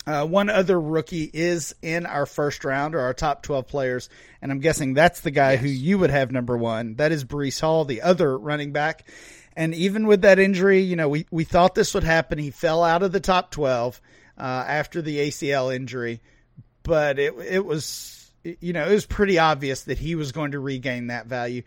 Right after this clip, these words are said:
Speaker 1: He did not fall far, uh, fell, fell down to the second round,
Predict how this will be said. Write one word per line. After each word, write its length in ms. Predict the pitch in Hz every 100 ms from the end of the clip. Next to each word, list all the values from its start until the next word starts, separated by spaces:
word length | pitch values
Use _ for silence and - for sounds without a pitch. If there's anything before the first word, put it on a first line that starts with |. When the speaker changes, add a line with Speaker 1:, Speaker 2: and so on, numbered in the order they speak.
| _ _
Speaker 1:
He 120 | - 185
did 160 | 180
not 240 | 175 208 -
fall 220 | 185 156
far, 480 | - 151 160 160 -
uh, 160 | 135 127
fell, 400 | - 180 180 180
fell 200 | - 190
down 260 | 180 180 175
to 60 |
the 100 | 165
second 320 | 151 170 151 156
round, 320 | 147 143